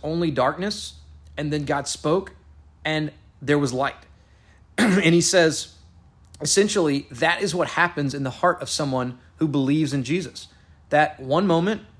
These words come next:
they're in darkness. One moment, they're dead in their sins. One moment, they're guilty. One moment, they don't love God, and they don't love the things of God.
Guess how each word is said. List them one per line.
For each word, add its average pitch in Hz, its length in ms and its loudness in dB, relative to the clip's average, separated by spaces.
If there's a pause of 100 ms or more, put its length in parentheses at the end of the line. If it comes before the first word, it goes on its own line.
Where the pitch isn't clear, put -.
(180)
they're 143 160 0
in 147 120 -2
darkness. 135 600 -2 (180)
One 147 220 -2
moment, 170 320 2
they're 147 180 0
dead 135 240 0
in 156 100 0
their 139 100 -2
sins. 127 560 -6 (360)
One 156 240 0
moment, 160 340 0
they're 139 100 -4
guilty. 131 520 -2
One 143 260 -2
moment, 165 340 0 (380)
they 160 320 2
don't 156 420 0
love 123 240 0
God, 113 280 0
and 123 120 -4
they 139 100 -2
don't 143 300 -2
love 139 180 2
the - 60 -6
things 175 300 -2
of 120 100 -2
God. 101 360 -4